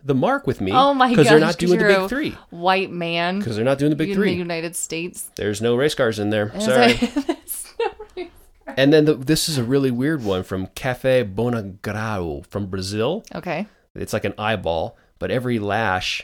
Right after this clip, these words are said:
Speaker 1: on one side
Speaker 2: Mm-hmm.
Speaker 1: is a suave man.
Speaker 2: Ooh.
Speaker 1: And every lash on the other side is a busty woman.
Speaker 2: Wow.
Speaker 1: And it's saying, "Keep the distance."
Speaker 2: What?
Speaker 1: And I don't know, maybe it's a, you know, like a separate,
Speaker 2: Don't
Speaker 1: like, social distancing thing or
Speaker 2: keep
Speaker 1: something like
Speaker 2: your,
Speaker 1: that.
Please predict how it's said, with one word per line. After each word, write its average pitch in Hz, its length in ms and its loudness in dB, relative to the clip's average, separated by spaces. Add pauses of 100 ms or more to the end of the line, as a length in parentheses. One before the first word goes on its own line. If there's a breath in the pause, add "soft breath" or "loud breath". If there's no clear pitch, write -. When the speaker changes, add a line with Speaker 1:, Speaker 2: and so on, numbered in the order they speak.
(120)
Speaker 1:
on 92 160 -6
one 127 220 2
side 90 560 -4 (120)
Speaker 2:
Mm-hmm. 180 180 -8
Speaker 1:
is 156 100 -4
a - 60 -6
suave 113 640 -2
man. 104 560 -2
Speaker 2:
Ooh. 170 840 -2
Speaker 1:
And 104 320 -2
every 120 340 -2
lash 117 280 -2
on 107 60 -6
the 113 120 -6
other 143 160 0
side 107 340 -4
is 101 140 -8
a 98 60 -4
busty 92 460 -4
woman. 123 420 0 (240)
Speaker 2:
Wow. 220 600 -6
Speaker 1:
And 196 380 -4
it's - 100 -10
saying, 95 680 -2
"Keep - 240 -12
the 113 80 -6
distance." - 800 -8 (440 soft breath)
Speaker 2:
What? - 160 -2
Speaker 1:
And 90 380 -6
I 101 40 -8
don't 113 80 -4
know, 87 100 -2
maybe 92 200 -4
it's - 160 -10
a, 85 160 -8 (180)
you - 100 -12
know, 76 140 -8
like 78 140 -10
a - 40 -16
separate, - 500 -10 (180)
Speaker 2:
Don't 185 200 -10
Speaker 1:
like, - 140 -12
social 87 300 -8
distancing 80 440 -12
thing - 200 -16
or - 40 -14
Speaker 2:
keep 196 100 -8
Speaker 1:
something - 180 -8
like 185 80 -6
Speaker 2:
your, 180 80 -8
Speaker 1:
that. 175 180 -16